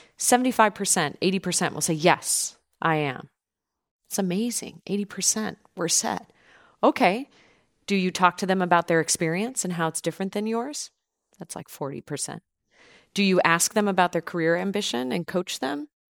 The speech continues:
It's only about thirty percent. Do you use your positional power to sponsor, mentor, or help a woman advance? Ten percent. So we have this sort of residual sense,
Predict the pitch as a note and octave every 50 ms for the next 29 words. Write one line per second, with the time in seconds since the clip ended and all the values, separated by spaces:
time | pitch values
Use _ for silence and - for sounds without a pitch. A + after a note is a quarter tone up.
0 | _ _ _ _ _ _ _ - - - - - - F3+ E3+ D#3 D3+ C#3 C3+ -
1 | - _ _ _ _ _ _ _ _ - - E3+ D#3 D#3 D3+ - - D#3 - -
2 | C#3 - - - _ _ _ _ - - _ - - G3 F#3+ G3 G3+ F#3+ F#3 A3+
3 | B3 C4+ C#4 A#3+ - C4 C4 - - A#3+ F#3 G3 F#3+ - - G3+ G3 F#3+ F3+ -
4 | - E3 D3+ D3 D3 D3 D3 D3+ D#3 D#3+ D3+ _ - - - _ _ _ - -
5 | D#3+ - - - - F3 F3 F3+ F#3 - - F#3+ F3+ F3 E3+ D#3+ E3 D#3+ - -
6 | D#3 C#3+ C#3+ C#3 - - C#3+ D#3 C3+ - - - D#3+ D#3+ - - - _ _ _
7 | _ _ _ _ _ _ _ _ _ - - D#3+ D#3 D3 D#3+ D#3 D3+ D3 C#3+ C#3+
8 | D3 - - C#3 C3 C3+ B2 A2+ - - - - - - - _ _ _ _ _
9 | _ _ _ _ _ _ _ _ _ _ _ _ - - - C#3+ C#3 - - C#3+
10 | C3+ - - - - _ _ _ _ _ _ _ _ _ _ _ _ _ _ _
11 | _ _ _ _ _ _ _ _ _ _ _ _ _ _ - - B3+ A#3+ B3+ B3
12 | G#3+ A#3 C4 C4+ B3 C4+ C4 - - B3 A#3 A3 F3+ F#3+ G3 F3+ F3+ G#3+ A3+ G#3+
13 | A#3+ B3+ A#3 G3+ E3+ - - - A3+ G#3 F#3+ E3+ D#3 D#3 - -